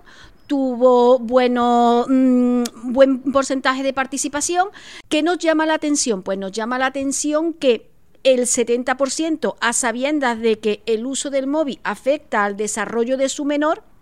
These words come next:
lo permita y se lo dé. ¿Qué nos satisface? Que como ellos estamos viendo con los datos que nos facilitan de que están siendo honestos, les digamos, "¿Quieres recibir información?". Y es, mm, un setenta y dos por ciento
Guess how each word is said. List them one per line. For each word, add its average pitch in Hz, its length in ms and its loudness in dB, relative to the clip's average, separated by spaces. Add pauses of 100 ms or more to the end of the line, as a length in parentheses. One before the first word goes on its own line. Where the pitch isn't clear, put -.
(140)
lo 269 200 2
permita 269 560 2 (360)
y 302 100 -2
se 247 200 -2
lo 220 100 -2
dé. 339 180 -6 (420)
¿Qué 294 140 4
nos 339 180 2
satisface? 330 1000 -2 (240)
Que 269 160 0
como 247 320 2
ellos 302 360 2
estamos 240 440 -2
viendo 285 300 0
con 220 160 -2
los 202 200 -2
datos 226 320 -2
que 285 140 -4
nos 262 160 -4
facilitan 262 680 -4
de 220 120 -2
que 208 80 -6
están 233 280 -6
siendo 254 320 -4
honestos, 269 420 -6 (260)
les 240 220 2
digamos, 226 440 -2
"¿Quieres 247 300 -2
recibir 339 380 -2
información?". 247 680 -2 (420)
Y 247 180 0
es, 262 220 2 (140)
mm, 285 380 0 (400)
un 285 220 0
setenta 285 320 -2
y 277 60 0
dos 285 120 0
por 294 120 -4
ciento 302 260 -6